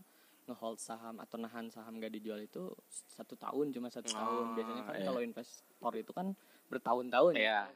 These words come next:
Speaker 1: Paling saya baru, paling lama itu baru setahun. Emang nggak sabaran aja kayaknya. <laughs> Udah untung, udah lumayan nih, terus keburu sama harus bayar ini itu kan,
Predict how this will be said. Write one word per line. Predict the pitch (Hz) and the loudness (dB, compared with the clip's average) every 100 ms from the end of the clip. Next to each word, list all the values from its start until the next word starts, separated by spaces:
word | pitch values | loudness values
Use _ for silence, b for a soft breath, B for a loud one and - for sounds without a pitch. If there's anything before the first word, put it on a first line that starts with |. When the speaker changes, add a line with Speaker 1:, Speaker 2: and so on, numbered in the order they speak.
| _ | _
Speaker 1:
Paling | 123 123 | -20 -18
saya | 127 135 135 | -18 -18 -16
baru, | 123 117 | -14 -12
paling | 123 120 | -8 -6
lama | 120 107 113 | -6 -8 -8
itu | 131 | -8
baru | 123 120 | -8 -10
setahun. | - 110 113 113 107 107 - b b - | -12 -12 -12 -12 -14 -18 -20 b b -18
Emang | 113 110 110 107 | -12 -10 -10 -10
nggak | 107 110 | -8 -4
sabaran | 117 110 110 110 | -4 0 0 0
aja | 143 139 | 0 2
kayaknya. | 127 120 117 | 2 2 0
<laughs> | - 151 - - - | -4 -4 -8 -12 0
Udah | 131 143 | 4 4
untung, | 135 135 131 120 | 2 0 0 2
udah | 123 | 2
lumayan | 135 120 120 156 165 | 2 0 2 2 0
nih, | 165 147 - | -8 -10 -8
terus | 143 - - - | -6 -8 -10 -14
keburu | - 110 120 117 | -12 -8 -8 -8
sama | 117 113 113 | -8 -8 -6
harus | 113 110 - - | -6 -6 -12 -10
bayar | 110 113 110 | -6 -4 -4
ini | 110 107 | -4 -8
itu | - 120 | -10 -8
kan, | 135 135 | -6 -6